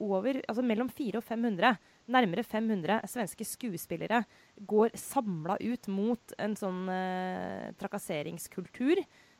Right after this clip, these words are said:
i Sverige, og særlig går det utover Dramaten, det viktigste teatret i Stockholm,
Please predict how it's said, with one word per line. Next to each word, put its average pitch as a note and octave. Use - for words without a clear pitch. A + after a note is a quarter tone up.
i G3+
Sverige, F#3
og A3+
særlig G3
går G3
det F#3
utover G3
Dramaten, F#3
det A#3
viktigste -
teatret F#3+
i F3+
Stockholm, D4